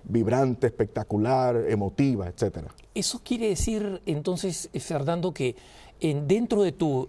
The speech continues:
Speaker 2: dentro de tu entrenamiento teológico como, como, como, eh, pentecostal, eh, había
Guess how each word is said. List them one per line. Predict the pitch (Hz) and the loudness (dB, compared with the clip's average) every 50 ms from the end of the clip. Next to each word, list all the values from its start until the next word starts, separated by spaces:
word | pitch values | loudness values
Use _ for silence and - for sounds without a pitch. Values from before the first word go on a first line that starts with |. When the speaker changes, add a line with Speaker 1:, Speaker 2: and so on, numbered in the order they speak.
| - - | -6 -8
Speaker 2:
dentro | 151 123 170 175 165 170 202 | -4 -2 -2 0 2 2 0
de | 214 165 | 2 2
tu | - 180 160 139 127 | 0 0 2 2 2
entrenamiento | 123 120 117 - 147 139 123 123 135 170 196 196 185 196 185 190 | 0 0 -2 -2 -2 -2 0 0 -2 0 0 0 0 -2 -2 0
teológico | - 156 147 156 170 180 185 175 - 185 165 - - 156 | 0 0 2 2 2 2 0 0 -2 -2 -2 -2 -4 -4
como, | - 139 127 123 123 123 123 - - | -4 -4 -2 -2 -2 -2 -4 -4 -2
como, | - 151 135 131 127 127 120 120 113 - - | -2 -2 0 0 0 0 0 0 -2 -4 -4
como, | - 131 123 123 120 123 120 120 120 - - | -4 -4 -2 -2 -2 -2 -2 -2 -4 -2 -2
eh, | 147 135 127 123 123 120 - | -4 -2 -2 -2 -4 -2 -2
pentecostal, | 139 131 123 135 127 - 135 127 - - - 202 160 143 127 143 - - - - - - - - - - - - - - - | -2 -2 -2 -2 -4 -4 -4 -6 -4 -2 -2 0 0 0 0 -2 -4 -8 -16 -20 -20 -20 -20 -20 -20 -20 -20 -20 -14 -8 -6
eh, | - 147 135 135 131 131 131 - - - - - - - - - - - - | -4 -4 -2 -4 -4 -6 -8 -10 -12 -18 -20 -20 -20 -20 -20 -20 -20 -8 -4
había | - 147 156 165 185 220 226 208 214 214 - | -2 -2 0 0 2 2 2 2 2 0 -2